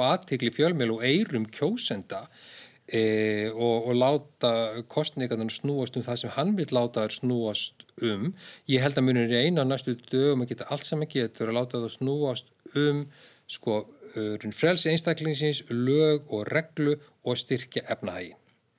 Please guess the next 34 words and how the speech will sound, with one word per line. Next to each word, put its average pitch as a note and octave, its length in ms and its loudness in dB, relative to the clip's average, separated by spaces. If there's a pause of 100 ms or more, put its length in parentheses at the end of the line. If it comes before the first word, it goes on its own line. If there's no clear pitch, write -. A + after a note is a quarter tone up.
(260)
Þannig B2 200 2
að A#2 80 -4
hann C#3 100 4
mun C#3 160 2
re-, C3+ 380 -2
reyn-, C3+ 320 2
reyna B2 340 2
það C#3+ 160 2
með C3+ 140 2
að B2+ 80 -8
demókratar C3+ 500 2
verð-, C3+ 320 2
reyna, C#3 300 4 (340)
ho-, - 80 -10
ho-, C#3 400 0
reyna C3+ 320 4
mest C3+ 300 4
sem, C3 160 0 (340)
sem C#3 240 -2
mest D3+ 320 2
að - 60 -6
horfa C3+ 260 4
á B2 80 6
þetta B2 240 -2
covid C3 400 0
og A#2+ 80 -2
viðbrögð C3 380 2
hans A#2 160 2 (180)
við A#2 220 2
því C3+ 160 4 (560)
og B2 260 -4
ég B2+ 160 2
held B2+ 140 0
að - 580 -10